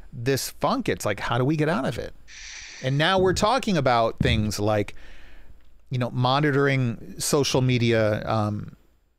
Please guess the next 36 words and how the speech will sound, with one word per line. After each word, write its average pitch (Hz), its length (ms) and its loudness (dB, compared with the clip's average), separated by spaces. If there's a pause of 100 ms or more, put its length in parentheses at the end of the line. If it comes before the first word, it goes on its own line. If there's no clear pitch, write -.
y-, 127 300 -8
the 123 240 -8
social 170 320 2
media 139 220 2
companies 123 460 0
having 131 320 2
a, 120 120 2
a 123 80 0
little 127 220 2
bit 123 160 0
more 120 180 2
of 113 80 2
a 110 80 2
hand 120 440 0
in 113 360 0
having 117 420 -2
to 113 140 -2
police 113 380 -2
themselves, 92 580 -2
and 101 160 -4 (300)
the - 80 0
whole 143 160 4
thing 143 120 2
with 123 120 0
Spotify 131 680 2
and 120 120 0
Joe 123 180 4
Rogan 117 420 2
and 110 120 2
all 110 120 2
that 117 200 2
kind 110 140 0
of 95 60 -2
stuff - 240 0
going 98 280 0
on. 87 240 -6